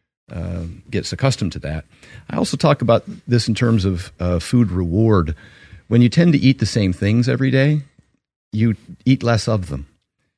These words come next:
And I know people are like, "Well, I don't like to eat the same thing every day." Well, that's fine. But the downside of that is you might overeat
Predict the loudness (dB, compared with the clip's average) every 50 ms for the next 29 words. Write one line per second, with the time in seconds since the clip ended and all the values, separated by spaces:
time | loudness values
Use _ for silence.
0 | _ _ _ _ _ _ -2 0 0 0 2 2 2 0 2 0 2 2 0 0
1 | 0 -2 0 0 0 -2 -2 -2 -2 -2 -4 -6 -6 -4 -2 -2 0 2 2 2
2 | 2 2 2 0 -2 -4 -6 -10 -12 -6 -2 0 2 2 0 0 -2 -6 -4 -2
3 | -2 -2 0 0 0 0 2 2 0 0 -2 -4 -6 -10 _ _ _ _ -20 -6
4 | -2 0 0 0 0 -4 -8 -16 -20 _ _ _ _ _ -6 -2 0 0 2 2
5 | 0 0 0 2 2 2 4 4 4 4 4 4 2 0 0 0 -2 0 0 -2
6 | -2 -4 -4 -4 -4 -4 -4 -4 -4 -4 -4 -4 -4 -4 -6 -8 -16